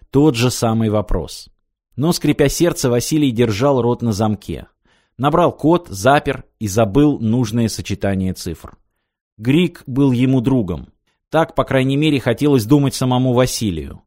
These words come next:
А еще ему хотелось, чтобы эта иллюзия, похожая на зыбкий предутренний туман, как можно дольше не рассеивалась.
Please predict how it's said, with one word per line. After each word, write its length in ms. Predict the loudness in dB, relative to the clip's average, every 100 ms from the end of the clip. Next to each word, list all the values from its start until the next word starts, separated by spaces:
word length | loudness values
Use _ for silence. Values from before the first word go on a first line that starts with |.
| _ _ _ _ -6
А 100 | -2
еще 460 | 0 -2 -2 2
ему 260 | 4 4 0
хотелось, 600 | 0 -2 0 0 2 0
чтобы 380 | -4 -4 2 2
эта 180 | 2 -2
иллюзия, 880 | -2 0 2 2 2 0 -2 -4 -10 _ _ -6
похожая 480 | -4 0 2 4
на 180 | 4 2
зыбкий 500 | 2 2 0 -2 -4
предутренний 760 | -2 -2 4 4 4 0 0 0
туман, 520 | 0 0 2 0 -2 -8 _
как 180 | -8 -4
можно 360 | 2 2 2 2
дольше 580 | 6 6 6 2 0 0
не 220 | -2 0
рассеивалась. 1160 | 0 -2 -6 -2 0 0 -2 -6 -10 -16 -20